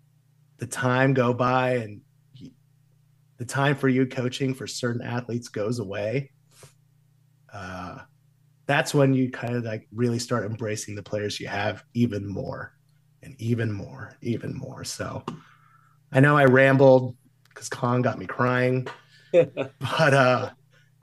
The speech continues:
Speaker 1: my biggest advice is, like, they really have to just invest in your athletes, like, get to know them. They're not just a number. And this is coming from a statistics guy.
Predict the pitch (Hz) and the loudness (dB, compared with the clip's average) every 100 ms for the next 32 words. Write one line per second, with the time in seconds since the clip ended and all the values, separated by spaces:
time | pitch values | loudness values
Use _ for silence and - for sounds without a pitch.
0 | _ _ _ 135 160 190 185 175 147 139 | _ _ _ -2 2 2 2 0 -2 -2
1 | 135 139 139 135 139 131 135 131 123 123 | -2 -4 -8 -4 -4 -2 -2 -2 -2 -6
2 | 127 - 120 123 120 - - 120 104 110 | -10 -8 -4 -4 -6 -10 -6 -4 -2 -4
3 | 110 - 113 117 110 117 - 104 - 104 | -4 -6 -8 -8 -8 -10 -10 -12 -12 -14
4 | - 147 - 113 104 107 104 104 104 120 | -10 -8 -8 -10 -8 -4 -4 -6 -8 -8
5 | 117 - - 98 98 101 95 95 101 _ | -8 -12 -16 -14 -12 -10 -10 -10 -12 _
6 | _ _ _ _ _ 107 110 131 - 131 | _ _ _ _ _ -10 -6 -6 -4 -4
7 | 120 110 110 104 - 107 131 120 - - | -4 -4 -8 -8 -12 -8 -8 -8 -12 -14
8 | 95 85 90 | -12 -12 -14